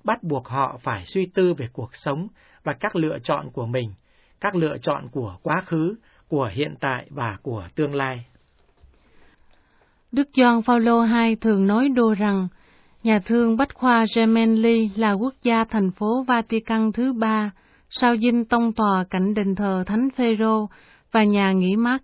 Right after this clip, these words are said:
Speaker 2: Castel Gandolfo, vì nhà thương là nơi người đã sống những lúc khó khăn nhất. Bà Rita cho biết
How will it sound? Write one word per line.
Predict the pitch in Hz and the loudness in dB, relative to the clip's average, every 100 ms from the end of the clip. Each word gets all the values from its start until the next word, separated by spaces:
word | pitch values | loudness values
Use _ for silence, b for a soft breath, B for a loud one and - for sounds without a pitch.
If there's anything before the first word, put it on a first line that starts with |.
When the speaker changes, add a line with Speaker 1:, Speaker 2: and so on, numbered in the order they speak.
| - | -2
Speaker 2:
Castel | 262 262 - 233 | -4 -2 -4 0
Gandolfo, | 220 208 220 214 214 196 220 214 208 196 _ _ _ _ _ _ - | 0 0 0 0 0 -2 -2 -2 -2 -6 _ _ _ _ _ _ 0
vì | 233 | 4
nhà | 220 214 214 | 6 4 2
thương | 254 262 254 | 4 4 4
là | 240 | 2
nơi | 214 226 247 | 2 2 2
người | 233 214 196 | 2 2 2
đã | 185 202 | 0 -4
sống | - 247 277 | -2 0 2
những | 285 208 | 2 2
lúc | 226 269 - | 0 -2 -2
khó | 262 | -2
khăn | 285 262 240 226 | -2 -2 -2 0
nhất. | 247 285 _ _ _ _ _ _ _ _ - | 0 -4 _ _ _ _ _ _ _ _ 2
Bà | 220 214 | 4 4
Rita | 226 226 240 233 | 0 -2 0 0
cho | 226 240 | 0 -2
biết | 226 254 | 0 0